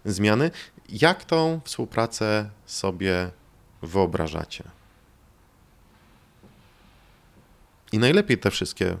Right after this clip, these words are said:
trzy pytania, czyli jaki macie cel, po co wam konsultant, jak sobie wyobrażacie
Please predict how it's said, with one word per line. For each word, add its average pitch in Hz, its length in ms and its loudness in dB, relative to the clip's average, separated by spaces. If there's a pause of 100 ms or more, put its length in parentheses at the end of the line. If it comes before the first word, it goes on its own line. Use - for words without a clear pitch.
trzy - 160 -6
pytania, 92 540 -6 (260)
czyli 92 320 -2 (340)
jaki - 200 -2
macie 135 240 -2
cel, 117 240 -2
po - 140 -2
co - 140 -8
wam 104 140 0
konsultant, 101 580 -4 (480)
jak 113 260 4 (300)
sobie 101 300 -2
wyobrażacie 98 800 -2